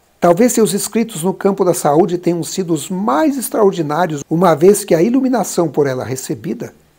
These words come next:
em parte há mais de um século,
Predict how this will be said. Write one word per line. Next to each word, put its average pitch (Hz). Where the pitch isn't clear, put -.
em 139
parte 160
há 120
mais 131
de 143
um 123
século, -